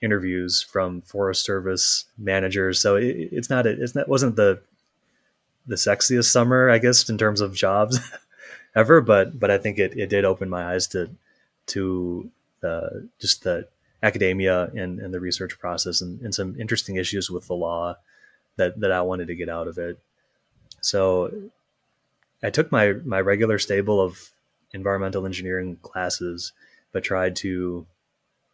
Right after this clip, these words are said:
find research opportunities or take some, some classes that, that related to, to law. And then, and also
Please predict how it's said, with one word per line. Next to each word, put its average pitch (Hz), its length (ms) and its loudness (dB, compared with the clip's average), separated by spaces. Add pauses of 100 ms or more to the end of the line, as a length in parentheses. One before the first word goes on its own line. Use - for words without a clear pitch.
(440)
find 101 220 0
research 104 320 -2
opportunities 101 840 -2 (140)
or 98 240 4
take 95 320 -2
some, 98 320 -8
some 101 180 -6
classes 92 440 -2
that, 87 220 -4 (120)
that 98 200 -4
related 90 460 -4
to, 90 360 -6 (360)
to 104 100 -8
law. 120 380 8
And 104 160 2
then, 95 360 -2
and 98 120 -4
also 87 540 0